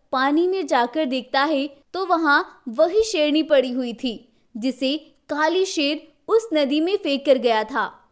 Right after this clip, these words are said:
भालू मछुआरा जल्दी से उस नन्ही शेरनी को बाहर निकालता है और बोलता है, "अरे, अभी इसकी सांसें चल रही हैं। इतना जालिम कौन हो सकता है जिसने इस छोटी सी नन्ही जान पर भी तरस नहीं खाया?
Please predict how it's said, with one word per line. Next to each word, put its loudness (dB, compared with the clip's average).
भालू -2
मछुआरा 2
जल्दी 0
से 4
उस 0
नन्ही 2
शेरनी 0
को -6
बाहर 0
निकालता -2
है -4
और 0
बोलता 2
है, -2
"अरे, 2
अभी 2
इसकी 0
सांसें 2
चल 0
रही 4
हैं। 2
इतना 2
जालिम 4
कौन 2
हो 4
सकता 2
है 4
जिसने -8
इस 0
छोटी 0
सी 2
नन्ही 2
जान 2
पर -4
भी 6
तरस 4
नहीं 4
खाया? 6